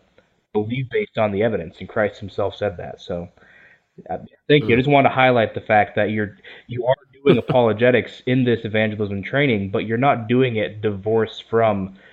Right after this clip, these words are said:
Speaker 1: the actual spiritual conversation of sharing your faith, which I think is really important.
Speaker 2: Yeah, and it's not just intellectually beating people over the head or,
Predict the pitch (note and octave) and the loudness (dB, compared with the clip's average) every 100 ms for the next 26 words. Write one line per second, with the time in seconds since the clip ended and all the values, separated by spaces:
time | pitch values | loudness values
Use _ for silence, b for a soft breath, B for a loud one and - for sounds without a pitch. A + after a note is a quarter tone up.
0 | B - G#2+ G#2+ - G#2+ G2+ - A2 G#2+ | B -2 2 2 2 -6 -6 -2 -2 -2
1 | G2 G#2 G2 F#2+ - G2 - F#2+ - G#2 | -6 -4 -4 -6 -4 -4 -4 -10 -6 -4
2 | F#2+ F2 F2+ - G2 E2+ - b b b | -4 -4 -8 -4 -2 -4 -12 b b b
3 | b - G#2+ G#2+ G2+ G2+ G2 F#2+ F#2 G2+ | b -4 0 0 -2 -2 -2 -4 -4 -6
4 | C2+ - _ _ _ _ _ _ _ _ | -8 -14 _ _ _ _ _ _ _ _
5 | - B2 G2+ F2 F2+ - A2 G2 G#2 - | -6 -2 0 0 -2 -2 -4 -2 -6 -6
6 | G#2 G#2+ G2+ G2 - G2+ E2+ G2+ G2+ - | -4 0 0 0 -4 -4 -2 -4 -4 -4
7 | G2 - F#2 F2+ F2+ E2 F#2 F#2 F2+ E2+ | -6 -2 -2 -2 -4 -6 -4 -4 -2 -2
8 | E2+ D#2+ | -4 -4